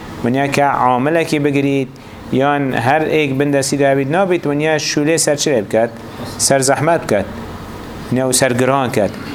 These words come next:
بلا که شوله خو مقصر بو تیدا، بلا بیتا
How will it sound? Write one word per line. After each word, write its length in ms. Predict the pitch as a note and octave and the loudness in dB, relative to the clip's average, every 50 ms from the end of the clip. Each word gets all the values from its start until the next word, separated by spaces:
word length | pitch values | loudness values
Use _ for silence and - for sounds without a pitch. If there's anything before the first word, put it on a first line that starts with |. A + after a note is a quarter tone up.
| - - - - - - - - - - - - - - - - | -10 -10 -10 -12 -12 -12 -12 -12 -12 -12 -12 -14 -14 -10 -4 -2
بلا 260 | D#3 G#3 G3+ E3+ C#3+ | 0 2 2 2 2
که 140 | - - C3 | 2 2 0
شوله 280 | - - C#3 C3+ C3+ C3 | 0 2 2 2 2 2
خو 140 | - - | 0 0
مقصر 500 | C3+ C3+ B2+ C3 C3 B2+ - - D3+ C3 | 0 0 0 0 0 2 2 2 2 2
بو 120 | B2+ B2+ B2 | 2 0 0
تیدا، 300 | A#2 C3 B2 A#2+ B2+ B2+ | 0 0 2 2 2 2
بلا 240 | B2+ D#3+ F3 E3 D3 | 2 2 2 2 2
بیتا 520 | C3+ C#3 C3+ C3 C#3+ C#3 C3+ C3+ C3 | 2 0 0 2 2 2 4 4 2